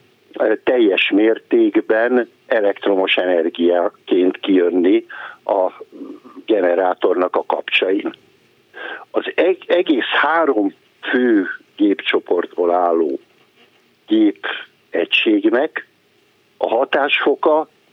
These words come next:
az a három gépcsoport hatásfokának a szorzata. Tehát ez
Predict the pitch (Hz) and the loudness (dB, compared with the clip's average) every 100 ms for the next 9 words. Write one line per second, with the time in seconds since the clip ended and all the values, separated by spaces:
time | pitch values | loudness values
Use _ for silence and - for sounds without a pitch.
0 | _ _ _ _ 131 123 127 110 - 160 | _ _ _ _ -2 0 0 0 -2 0
1 | 165 165 151 151 147 - 127 139 139 - | 0 0 2 2 0 0 0 0 0 0
2 | 147 131 131 123 123 - 107 113 - 110 | 0 2 2 2 -2 -4 -4 -2 -2 -2
3 | 107 - 107 - 107 101 104 104 - 107 | -2 -2 -2 0 0 0 -2 -2 -2 0
4 | 85 - - - - - _ _ _ _ | 0 0 -4 -4 -10 -10 _ _ _ _
5 | _ _ _ 107 107 92 | _ _ _ -4 0 -2